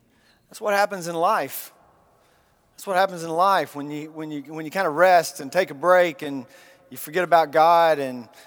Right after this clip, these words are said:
maybe you're not running after it with the same enthusiasm,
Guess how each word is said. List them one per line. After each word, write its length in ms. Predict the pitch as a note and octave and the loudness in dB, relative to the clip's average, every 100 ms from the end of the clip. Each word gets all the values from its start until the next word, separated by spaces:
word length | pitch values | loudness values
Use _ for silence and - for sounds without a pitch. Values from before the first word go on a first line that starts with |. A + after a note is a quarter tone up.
| _ | _
maybe 220 | C#3 D#3+ E3 | -8 -6 -6
you're 80 | |
not 260 | E3 E3+ C#3 | 0 0 2
running 340 | D#3 G3 F#3+ | 2 2 2
after 320 | E3+ F3 - E3+ | 2 2 0 -6
it 60 | |
with 160 | D#3+ D3+ | -6 -8
the 100 | D3 | -6
same 300 | - F#3 F3 | -2 -2 -2
enthusiasm, 1120 | D3+ F3 F#3 E3+ E3 D#3+ D#3+ D#3 C#3+ C#3+ C3 | -6 -4 -6 -6 2 4 4 2 -4 -8 -10